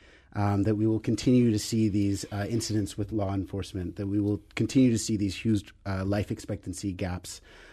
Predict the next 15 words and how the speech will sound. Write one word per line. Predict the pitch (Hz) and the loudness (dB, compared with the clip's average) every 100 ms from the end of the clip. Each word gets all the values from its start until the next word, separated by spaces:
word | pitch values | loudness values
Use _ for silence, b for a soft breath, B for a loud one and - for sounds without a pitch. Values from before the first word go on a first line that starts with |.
| B | B
um, | - 104 101 | -4 0 0
that | 104 | 0
we | 104 | 2
will | 107 | 0
continue | 104 117 - 135 143 | 0 0 6 8 8
to | 113 | 8
have | 107 104 101 | 6 2 0
huge, | 110 - 131 127 113 98 - B B - | -6 2 4 6 4 -2 -8 B B -8
um, | 104 101 98 95 92 | -2 -2 0 -2 -2
differences | 131 - 123 - 113 101 | -2 0 0 0 -2 -2
in | 107 104 | -2 0
employment | 110 107 147 135 110 92 | 0 0 2 4 2 2
rates, | 98 95 - | -2 -2 -4
in | 107 110 | -2 2
graduation. | 120 117 113 120 131 - 98 90 | 2 2 2 4 4 2 -2 -4